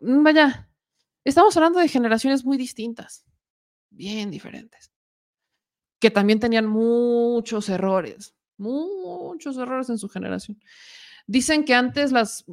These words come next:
mujeres duraban más años cas-, o que las familias, los matrimonios duraban más, porque aguantaban más las mujeres.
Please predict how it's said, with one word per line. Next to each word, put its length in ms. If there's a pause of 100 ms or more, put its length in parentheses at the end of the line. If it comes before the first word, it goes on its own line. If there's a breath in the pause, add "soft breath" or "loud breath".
(100)
mujeres 880
duraban 580
más 260
años 280
cas-, 160
o 100
que 80
las 160
familias, 720
los 160
matrimonios 540
duraban 380
más, 360 (480)
porque 680 (220)
aguantaban 760
más 440 (540)
las 200
mujeres. 440